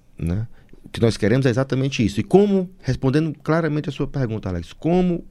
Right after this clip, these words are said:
o dono de um supermercado pode colaborar? Ele pode expor os seus produtos, dando o maior número de informações possível ao consumidor daquilo que está sendo vendido.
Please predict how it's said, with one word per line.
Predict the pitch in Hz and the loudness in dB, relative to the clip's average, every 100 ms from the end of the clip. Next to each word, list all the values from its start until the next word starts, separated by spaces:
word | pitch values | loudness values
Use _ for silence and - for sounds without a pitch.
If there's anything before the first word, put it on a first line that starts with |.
| - - | -12 0
o | 156 147 | 2 2
dono | 113 127 151 151 135 | 2 2 2 2 -2
de | 101 | 0
um | 139 | -2
supermercado | - - 127 120 127 123 - | -2 -4 -4 -2 -2 -2 -4
pode | - 117 120 117 113 - - - - - | 0 2 2 0 -8 -12 -20 -20 -20 -2
colaborar? | 113 113 110 113 92 82 - - - | 4 4 4 4 2 0 -6 -20 -8
Ele | 82 85 | -4 -4
pode | - 120 131 120 120 - - - - - - - - | 4 6 6 0 -8 -12 -20 -20 -20 -20 -20 -20 -8
expor | - - - 160 170 | -6 2 6 8 6
os | 117 | 0
seus | - 113 | -2 0
produtos, | 113 95 98 117 123 120 - | 2 2 2 0 -2 -8 -4
dando | 101 107 92 85 80 - - _ _ | 4 4 4 0 -8 -14 -20 _ _
o | 104 | 4
maior | 98 98 113 156 143 120 127 135 143 139 | 6 6 4 4 4 6 4 2 0 -6
número | 107 117 123 120 | 0 4 4 2
de | 117 | 0
informações | 117 107 101 101 110 - | -2 -2 -2 -2 -4 -4
possível | 113 101 98 98 | -6 -4 -2 0
ao | 101 | -2
consumidor | 110 - 113 98 107 110 - - | -2 -6 -4 -2 -2 -4 -10 -2
daquilo | 120 123 120 113 | 0 0 0 -2
que | 110 | -4
está | - | -2
sendo | 113 107 | 0 0
vendido. | 110 98 82 - | 0 0 0 -4